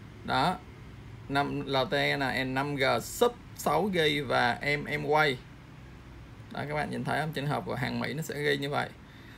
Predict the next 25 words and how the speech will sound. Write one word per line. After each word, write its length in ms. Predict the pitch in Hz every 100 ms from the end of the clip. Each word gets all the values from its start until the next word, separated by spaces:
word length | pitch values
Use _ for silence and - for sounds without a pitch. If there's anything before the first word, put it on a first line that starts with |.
| - -
Thì 160 | 131
ở 220 | 135 127
bên 220 | 143 180 175
Mỹ 180 | 147
nó 120 | 214 220
có 240 | 190 214
băng 260 | 226 160 170
tần 280 | 143 131 120
năm 220 | 143 156
G 60 | 147 131 139
M 40 | 151
M 140 | 151
Wave, 220 | 151 147 - - -
còn 300 | 131 131 131
những 180 | 135
nước 160 | 175 202
khác 220 | 208 214 214
thì 100 | 123
chưa 220 | 143 139
có 60 |
xài 260 | - 135 120
tới 100 | 131
băng 180 | 151 147
tần 180 | 135 123
đó, 140 | 123